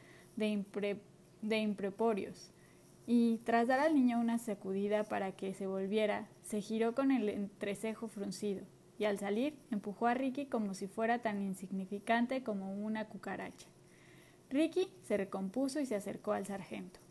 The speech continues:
Alguien había, había grabado a escondidas "Jódete" en la madera del mostrador, una opinión que, al parecer, nadie se había molestado en borrar. "Disculpe", empezó Ricky,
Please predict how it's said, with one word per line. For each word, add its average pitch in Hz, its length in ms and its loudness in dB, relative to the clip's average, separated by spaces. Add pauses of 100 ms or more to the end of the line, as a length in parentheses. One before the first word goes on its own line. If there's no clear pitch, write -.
(420)
Alguien 302 320 4
había, 208 400 0 (120)
había 226 460 2
grabado 202 640 2 (140)
a 196 140 -2
escondidas 208 800 -2 (400)
"Jódete" - 640 -2 (100)
en 208 160 -6
la 202 120 -4
madera 202 420 0
del 196 160 0
mostrador, 190 560 -8 (580)
una 320 220 4
opinión 214 480 0
que, 208 80 -2
al 190 100 0
parecer, 196 460 0 (280)
nadie 226 540 2
se 226 140 0
había 196 200 -2
molestado 208 540 0
en 240 100 2
borrar. - 300 -6 (1200)
"Disculpe", 302 720 4 (400)
empezó 220 480 0
Ricky, 277 420 0